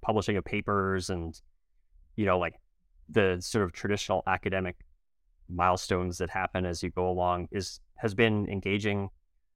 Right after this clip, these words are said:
more with the public. People wanna know more about science, and they wanna know how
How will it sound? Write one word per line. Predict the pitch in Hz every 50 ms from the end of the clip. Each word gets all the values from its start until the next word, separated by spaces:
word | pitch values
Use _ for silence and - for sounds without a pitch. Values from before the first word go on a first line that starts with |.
| _ -
more | - 101 101 95 95 95 92 90
with | 92 90 - -
the | 90
public. | 85 - - 95 90 87 80 - - - - - _ _ _ _ _ _ - -
People | - 165 175 226 190 127
wanna | 98 85 107 156 147
know | 101 92 87 82
more | 80 82 80 80 82
about | 78 - - - - - - - _ - - -
science, | - - 110 92 85 85 82 80 - - -
and | 98
they | 92 92
wanna | 90 98 117 139 151
know | 117 101 98 95 92 90
how | - - 101 92 92 92 95 92